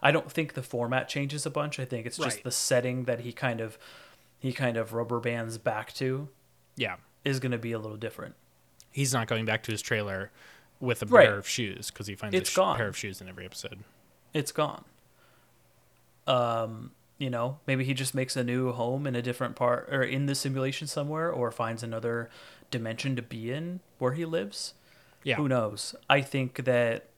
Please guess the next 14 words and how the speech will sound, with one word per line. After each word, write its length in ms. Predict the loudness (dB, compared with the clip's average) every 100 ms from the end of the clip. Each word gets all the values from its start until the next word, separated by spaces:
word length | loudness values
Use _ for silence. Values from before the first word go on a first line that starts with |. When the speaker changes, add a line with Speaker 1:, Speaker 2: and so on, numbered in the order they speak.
| _ 2
Speaker 1:
there's 240 | 2 4
not 320 | 4 4 4
really 200 | 2 4
a 80 | 4
lot 320 | 4 2 0
to 180 | -2 -2
speculate 720 | 0 2 2 2 0 0 -6
because 540 | -10 0 2 2 0 -4 -10 -20 -4
I 160 | 0 2
don't 220 | 0 -2
live 220 | -4 -2
in 80 | -2
the 80 | 0
mind 540 | 0 0 -2 -4 -6